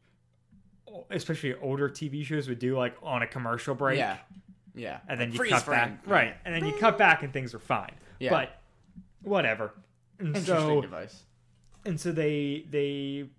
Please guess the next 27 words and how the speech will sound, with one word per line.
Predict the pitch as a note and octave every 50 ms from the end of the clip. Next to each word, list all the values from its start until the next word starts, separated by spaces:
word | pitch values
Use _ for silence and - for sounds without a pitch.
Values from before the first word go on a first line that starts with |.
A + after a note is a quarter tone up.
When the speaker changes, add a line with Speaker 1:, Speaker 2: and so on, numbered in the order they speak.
| _ _ _ _ _ _ _
Speaker 1:
finally, | - E3 D3+ D#3 D#3 D3+ D3+ D3+ D3 C#3+ C#3 C3+ C3 - - -
Joanne's | C3+ C3+ C3+ A#2+ A#2+ A#2 A2+ A2
like, | A2 A2 G#2+ G#2+ - _ _ _ _ -
"All | E3+ D#3 C#3
right, | B2 A2 G#2+ G2+
we | B2 C3
do | A#2+ B2 A2
need | G#2 G2+ F#2+ F2
to | F#2
actually | F#2 F2+ F#2 - - - - - -
pull | C3 B2+
Speaker 2:
Yeah. | A#2+ G#2+ - G2
Speaker 1:
over." | G2 G2 G2+ - - - - _ _ _ _ _ _ _ _ _ _ -
And | A#2+ G#2+ G#2+
so | - - - A2+ G#2+
they | G#2 G#2
stop | G#2 - - - B2 A2 G#2+ G#2+ G#2 - - _
at | - A#2+ G#2+ G#2 G#2+ - _ _ _ -
a | A2 G#2+ G#2 G#2 G#2 G2+ G2+ G2+ G2+ G2+ - - B2
diner | A2+ G#2 G#2+ C3 D#3 D#3+ F#3+ G3+ G3 - _ _ -
that's | - A#2+ - -
in | C3
the | B2 A2+
middle | A2 A2+ B2+ C#3 D#3
of | D#3
nowhere. | C#3 B2 B2+ D3 F#3 A3 G#3 - _ -
Speaker 2:
Like, | G#2 G#2 G2+ - -